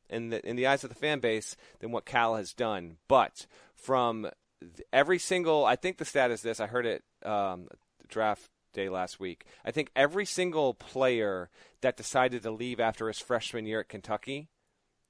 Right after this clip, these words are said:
and if you know, if this is wrong, correct me, or if someone listening, uh, but I thought I heard this.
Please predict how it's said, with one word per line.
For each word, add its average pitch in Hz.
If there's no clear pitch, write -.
and 92
if 98
you 127
know, 117
if 101
this 135
is 95
wrong, 104
correct 107
me, 107
or 98
if -
someone 104
listening, 95
uh, 92
but 123
I 123
thought 180
I 151
heard 143
this. 107